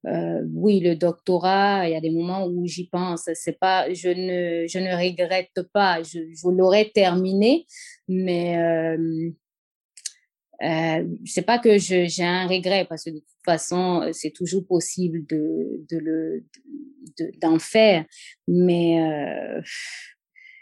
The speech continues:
mais je pense que, euh, il aurait fallu mieux se préparer et comme ça, le retour allait être un peu moins chaotique.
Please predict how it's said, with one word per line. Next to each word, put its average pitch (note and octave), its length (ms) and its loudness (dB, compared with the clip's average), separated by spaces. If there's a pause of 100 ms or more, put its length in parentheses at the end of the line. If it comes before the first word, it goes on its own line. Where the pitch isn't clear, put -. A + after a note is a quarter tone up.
(640)
mais D#3 300 4
je D#3+ 120 -4
pense G#3+ 420 2
que, - 120 -2
euh, E3+ 680 2
il E3 220 -4
aurait E3+ 220 0
fallu E3 340 -6
mieux F#3+ 440 2
se E3+ 180 -6
préparer F3 1120 0
et E3+ 240 -8
comme E3 200 -4
ça, F#3 180 -4
le E3+ 140 0
retour E3+ 380 0
allait E3+ 280 2
être E3+ 140 -6
un D#3+ 140 0
peu E3+ 160 -6
moins F3+ 280 -6
chaotique. E3 680 -4